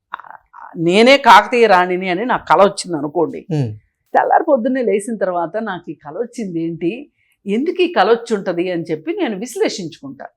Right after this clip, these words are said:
Speaker 2: ఉమ్.
Speaker 1: ఏది కొంచెం అన్నా కొంచెం బుర్రన్నోళ్ళు, బుర్రలో గుజ్జున్నోళ్ళు ఏం ఆలోచిస్తారంటే,
Speaker 2: ఉమ్.
Speaker 1: అసలు ఈ కళ తర్కబద్ధమైందా కాదా,
Speaker 2: ఉమ్.
Speaker 1: వాస్తవానికి దగ్గరగా ఉందా లేదా,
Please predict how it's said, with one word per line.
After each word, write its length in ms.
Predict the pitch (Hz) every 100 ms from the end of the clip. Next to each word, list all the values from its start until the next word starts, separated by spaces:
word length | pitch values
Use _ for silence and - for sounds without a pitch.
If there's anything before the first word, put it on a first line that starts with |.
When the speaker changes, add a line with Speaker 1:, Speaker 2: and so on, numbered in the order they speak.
| -
Speaker 2:
ఉమ్. 280 | 160 123 101 _ _ _ -
Speaker 1:
ఏది 560 | 226 240 233 240 233 - 185 -
కొంచెం 460 | 262 294 339 - 349
అన్నా 160 | 277
కొంచెం 640 | 311 254 240 233 269 175 151 151 - _ _ _ -
బుర్రన్నోళ్ళు, 640 | 156 214 233 269 247 220 269
బుర్రలో 380 | 196 214 254
గుజ్జున్నోళ్ళు 680 | 214 165 196 254 240 214 233
ఏం 220 | 247 220
ఆలోచిస్తారంటే, 1040 | 247 202 185 165 - 160 147 143 247 392 -
Speaker 2:
ఉమ్. 200 | 156 135 107 _ _ -
Speaker 1:
అసలు 220 | 226 302 277 -
ఈ 180 | 196 - -
కళ 380 | 233 262 262 359 _ _ -
తర్కబద్ధమైందా 840 | 185 - 285 247 190 185 165 180
కాదా, 400 | 269 143 135 - - _ -
Speaker 2:
ఉమ్. 220 | 156 117 104 - _
Speaker 1:
వాస్తవానికి 640 | 165 220 294 339 285 247 247
దగ్గరగా 400 | 185 185 202 190
ఉందా 300 | 170 165 226
లేదా, 380 | 151 127 131